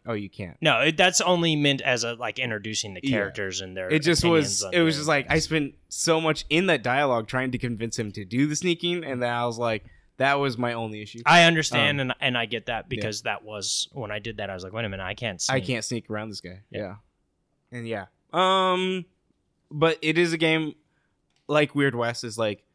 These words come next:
Speaker 1: when I, I, there's gonna be a time where I wanna go put more time into it.
Speaker 2: Have you gotten to the base building elements yet?
Speaker 1: I literally got to the base.
Speaker 2: Okay.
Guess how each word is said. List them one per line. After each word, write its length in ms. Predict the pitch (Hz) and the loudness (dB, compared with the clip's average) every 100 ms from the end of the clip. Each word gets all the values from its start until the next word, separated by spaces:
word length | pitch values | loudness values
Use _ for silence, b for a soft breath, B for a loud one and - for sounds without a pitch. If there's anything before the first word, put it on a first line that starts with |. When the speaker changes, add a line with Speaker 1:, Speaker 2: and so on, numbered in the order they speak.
| _ _ _ - | _ _ _ -6
Speaker 1:
when 240 | 131 143 | 0 2
I, 200 | 131 127 113 _ _ _ - | 2 0 -4 _ _ _ -4
I, 260 | 127 120 90 _ - | -2 -2 -4 _ -4
there's 180 | 135 135 | -2 0
gonna 160 | 151 | 0
be 80 | 135 | 0
a 40 | |
time 180 | 123 123 | 0 -2
where 100 | 117 | 0
I 80 | 110 | -2
wanna 240 | 110 107 | -2 -4
go 140 | 104 101 | -4 -4
put 200 | 110 90 - | -4 -8 -8
more 160 | 101 | -10
time 220 | 98 92 98 | -10 -12 -10
into 160 | 113 | -8
it. 80 | 120 _ - | -8 _ -4
Speaker 2:
Have 120 | 151 | 0
you 60 | 165 | 2
gotten 160 | 147 | 0
to 60 | 139 | -2
the 100 | 110 | -6
base 240 | 101 104 | -4 -6
building 320 | - 113 127 | -6 -10 -10
elements 400 | 120 131 135 139 | -10 -12 -14 -12
yet? 140 | - - - | -10 -10 -2
Speaker 1:
I 140 | 131 | 0
literally 540 | 123 143 151 151 143 131 | 4 4 4 4 2 2
got 300 | 123 107 - | 0 0 -4
to 540 | - 110 104 98 92 98 | -6 -6 -6 -8 -10 -12
the 80 | |
base. 360 | 90 80 - - - | -12 -12 -12 -14 -14
Speaker 2:
Okay. 180 | - | -18